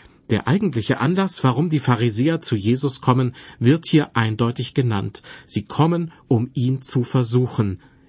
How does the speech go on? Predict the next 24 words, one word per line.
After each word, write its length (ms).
ihn 200
also 260
auf 120
die 120
Probe 420
zu 160
stellen. 460
Sie 180
möchten 320
ihn 240
gern 240
dazu 300
bringen, 420
dass 200
er 120
sich 300
öffentlich 600
gegen 300
das 280
alttestamentliche 960
Gesetz 440
des 240
Mose 360
stellt. 500